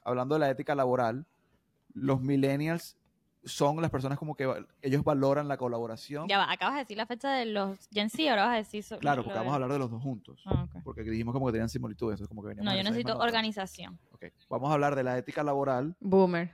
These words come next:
Speaker 1: Eh, boomer. De la ética laboral de, de estas, de estas dos. Ok.
Speaker 3: Ajá.
Speaker 1: Entonces, la ética laboral, por lo menos de los millennials, valoran la colo-, la colaboración, la flexibilidad y la diversidad.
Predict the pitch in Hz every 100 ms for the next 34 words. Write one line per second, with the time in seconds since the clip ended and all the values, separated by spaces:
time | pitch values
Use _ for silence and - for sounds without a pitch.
0 | _ 143 135 - 127 143 139 123 - 571
1 | _ - 127 127 123 147 151 151 147 151
2 | 147 147 - - 196 - - 117 127 120
3 | - 120 120 123 110 - _ _ _ _
4 | _ _ _ 214 196 113 - _ _ _
5 | _ 143 131 117 - 127 131 160 160 147
6 | 143 147 151 143 131 127 127 143 147 139
7 | 151 - _ _ 127 123 127 123 120 113
8 | 113 123 120 117 113 110 - 147 185 196
9 | _ - - - 135 123 123 - 123 117
10 | 117 135 175 - 135 120 113 104 107 123
11 | 123 113